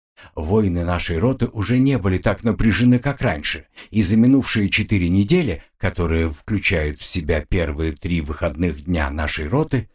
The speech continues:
за мной числилось семь дуэлей и семь побед. Солидно.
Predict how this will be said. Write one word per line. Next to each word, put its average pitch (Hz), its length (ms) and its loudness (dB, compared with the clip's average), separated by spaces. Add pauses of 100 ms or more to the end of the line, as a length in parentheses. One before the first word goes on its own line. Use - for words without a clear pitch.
(260)
за 123 240 0
мной 180 240 4
числилось 156 800 2
семь 165 420 0
дуэлей 127 640 2 (180)
и 143 80 0
семь 139 340 0
побед. 69 480 -6 (460)
Солидно. 98 680 0